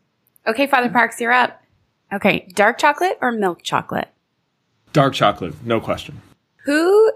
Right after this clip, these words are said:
Speaker 2: texts first, you or Father Muir?
Speaker 3: I'm gonna say Father Muir.
Speaker 2: Say a word in Spanish.
Speaker 3: My favorite words in Spanish are either muñeca, which means doll, or amoroso, which means lovely.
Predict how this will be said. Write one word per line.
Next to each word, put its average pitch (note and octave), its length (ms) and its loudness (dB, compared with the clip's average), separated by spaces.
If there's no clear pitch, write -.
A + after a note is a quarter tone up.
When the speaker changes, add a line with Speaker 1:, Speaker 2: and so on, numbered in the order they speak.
Speaker 2:
texts - 760 -6
first, - 560 -4
you G#3+ 380 -2
or A3+ 60 -6
Father F#3 280 0
Muir? D#3 400 -4
Speaker 3:
I'm D#3 160 0
gonna C4 180 0
say B2+ 380 2
Father A2+ 540 -2
Muir. F2+ 420 -8
Speaker 2:
Say B3+ 220 0
a D4+ 100 4
word A3+ 400 0
in G3 180 -2
Spanish. D#3 640 -6
Speaker 3:
My E3+ 160 2
favorite A3 220 2
words G3 140 2
in D#3+ 80 -4
Spanish D3+ 260 0
are D3 40 0
either C#3 140 0
muñeca, C3+ 760 -2
which - 180 -6
means B2 180 -2
doll, B2+ 480 2
or C3 200 0
amoroso, C3+ 720 0
which A#2+ 180 -10
means A#2 160 -4
lovely. G#2+ 420 -2